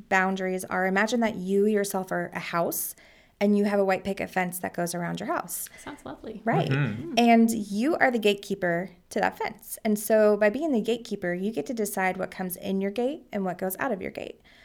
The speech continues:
Speaker 1: So in that same way, with boundaries, you get to decide what you will and what you, what you won't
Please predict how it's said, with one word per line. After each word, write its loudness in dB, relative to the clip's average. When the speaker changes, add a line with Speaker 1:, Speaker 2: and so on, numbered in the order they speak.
Speaker 1:
So 2
in 4
that 4
same 2
way, 2
with -2
boundaries, 0
you -4
get -2
to -6
decide -4
what -6
you -4
will 0
and -4
what -8
you, -8
what -4
you -4
won't -4